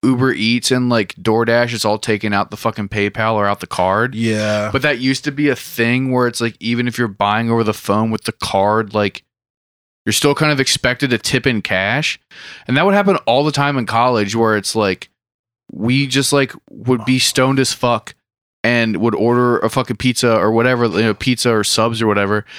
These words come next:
Speaker 1: and they would show up, and then, like, everyone in the house does the, like, "Oh!" like, the performative, like, patting of the
Speaker 2: Yeah.
Speaker 1: pockets.
Speaker 2: I feel like it was kinda,
Speaker 1: And then
Speaker 2: it's
Speaker 1: just be like, "You got a minute, bro?" And then just, like, pull out a fucking blunt and be like, "Take as much as you want, dude."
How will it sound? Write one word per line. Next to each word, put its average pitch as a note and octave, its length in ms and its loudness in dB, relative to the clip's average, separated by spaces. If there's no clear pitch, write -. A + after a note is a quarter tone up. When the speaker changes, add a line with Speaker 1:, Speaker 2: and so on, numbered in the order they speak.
Speaker 1:
and A#2 120 0
they B2 80 2
would A2+ 140 2
show A#2+ 360 2
up, A#2+ 240 0
and B2 100 0
then, B2+ 100 0
like, A#2+ 260 -2
everyone B2+ 420 2
in B2+ 80 -2
the G#2+ 80 -2
house A2+ 300 -2
does A#2+ 220 0
the, B2 100 0
like, A#2+ 300 0
"Oh!" G3+ 240 4
like, C#3+ 160 0
the D3 100 2
performative, C3+ 520 2
like, C3 180 -2
patting B2+ 420 0
of B2 140 4
the A#2+ 60 4
Speaker 2:
Yeah. A#2 120 2
Speaker 1:
pockets. A#2 360 2
Speaker 2:
I C#3 40 0
feel E3+ 220 2
like D#3 160 0
it D#3+ 60 4
was C#3 180 2
kinda, B2 560 0
Speaker 1:
And C3+ 100 2
then C3+ 80 4
Speaker 2:
it's C3 80 0
Speaker 1:
just C3 140 0
be C#3+ 80 2
like, C3 100 0
"You A#2 80 -4
got C3 160 2
a B2+ 60 0
minute, B2 340 0
bro?" E3+ 300 4
And C#3 100 2
then C3 100 0
just, C3 120 -2
like, B2 180 -2
pull B2+ 240 -2
out B2 140 2
a B2 40 0
fucking A#2+ 420 -2
blunt G#2 260 0
and A2+ 100 -6
be A#2+ 60 0
like, A2 180 0
"Take B2 240 -2
as C#3 100 -2
much D3 240 0
as D3 140 0
you E3 80 2
want, D#3+ 380 0
dude." C3+ 460 2